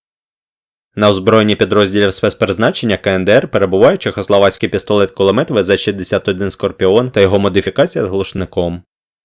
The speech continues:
Темп вогню — вісімсот сорок пострілів за хвилину, ємність магазинів — десять або двадцять набоїв.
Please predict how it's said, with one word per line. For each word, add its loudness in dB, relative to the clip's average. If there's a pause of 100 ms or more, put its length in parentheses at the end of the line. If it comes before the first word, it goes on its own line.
(1120)
Темп 2
вогню — 0
вісімсот -4
сорок 0
пострілів 0
за 0
хвилину, -2 (140)
ємність 2
магазинів — 0
десять -2
або 0
двадцять 0
набоїв. -4